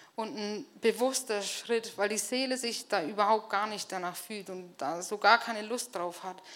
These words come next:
Und deshalb spricht David direkt zu seiner Seele: „Warum bist du so bedrückt, meine Seele? Warum stöhnst du so verzweifelt? Warte nur zuversichtlich auf Gott, denn ganz gewiss werde ich ihm noch dafür danken,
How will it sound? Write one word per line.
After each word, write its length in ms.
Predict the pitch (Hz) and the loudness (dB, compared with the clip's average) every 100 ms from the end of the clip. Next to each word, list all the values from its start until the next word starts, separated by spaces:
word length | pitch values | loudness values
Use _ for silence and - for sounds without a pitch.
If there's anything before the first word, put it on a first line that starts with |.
| - - - | -18 -18 -10
Und 120 | 220 | 0
deshalb 300 | 220 226 233 | 0 2 0
spricht 500 | 220 - 285 294 - | 0 -2 0 0 2
David 480 | 247 254 233 220 - | 6 6 6 0 -2
direkt 400 | 202 220 247 - | 0 2 0 -2
zu 140 | - 214 | -10 -6
seiner 340 | 214 208 208 | -4 -4 -4
Seele: 600 | 208 233 240 196 180 185 - - - 208 | -4 -4 -4 -4 -6 -8 -18 -20 -4 8
„Warum 460 | 233 247 254 247 | 8 8 4 -2
bist 240 | 190 - 208 | -4 -4 -6
du 40 | |
so 160 | - 185 | -8 -6
bedrückt, 560 | 190 190 240 240 - | -6 -2 -4 -6 -12
meine 280 | 202 196 196 | -10 -8 -8
Seele? 560 | - 226 220 185 185 180 - - - - | -6 -4 -4 -6 -8 -12 -20 -20 -10 2
Warum 300 | 214 233 226 | 2 4 -2
stöhnst 520 | - 262 254 254 - | -2 2 2 0 -4
du 60 | |
so 160 | 208 196 | -8 -6
verzweifelt? 840 | 190 185 - 190 190 190 185 180 - - - - - | -6 -6 -6 -4 -4 -6 -10 -10 -18 -20 -20 -10 6
Warte 400 | 202 233 233 226 | 8 8 4 -2
nur 180 | 208 202 | -4 -4
zuversichtlich 920 | - 294 294 202 - 196 - - 185 | 0 0 0 -6 -6 -8 -10 -8 -8
auf 200 | 185 - | -8 -6
Gott, 400 | 190 185 - - | -4 -4 -8 -10
denn 160 | 190 190 | -10 0
ganz 340 | 202 220 - | 2 2 -2
gewiss 460 | 262 233 233 - 175 | -4 -2 -2 -2 -2
werde 200 | 185 202 | -2 -2
ich 120 | - | -6
ihm 120 | 165 | -8
noch 140 | 202 - | -8 -4
dafür 320 | 190 190 208 | -4 -2 -2
danken, 580 | 214 208 202 - 180 | -2 -2 -4 -12 -14